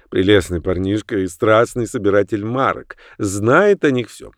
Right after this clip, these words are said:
Он-то и рассказал мне о редких и дорогих марках и о том, что на аукционе появилась удивительная находка. Я хорошо запомнила, как он упоминал одну марку —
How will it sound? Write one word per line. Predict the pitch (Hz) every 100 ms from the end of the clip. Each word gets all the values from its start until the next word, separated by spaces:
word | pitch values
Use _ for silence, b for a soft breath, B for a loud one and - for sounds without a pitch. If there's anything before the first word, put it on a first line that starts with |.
| _
Он-то | - 170 208 -
и | 160 - 104
рассказал | 98 - 101 90 165
мне | 113 90 -
о | 95
редких | 92 110 - 175 -
и |
дорогих | 95 87 82 85 -
марках | 90 90 120 - 185 - b b
и | 92
о | 101
том, | 107 - 175 185
что | - 113
на | 101
аукционе | 92 - - 92 165 202
появилась | 101 92 90 139 185 170 - -
удивительная | 120 98 98 110 190 - 180 165 156
находка. | 160 - - - - _ b b b
Я | - 82 90
хорошо | 92 123 151 185
запомнила, | 117 147 190 113 98 87 b b
как | 120 98
он | 101
упоминал | 92 95 98 110 104
одну | 92 98
марку — | 95 110 90 - 85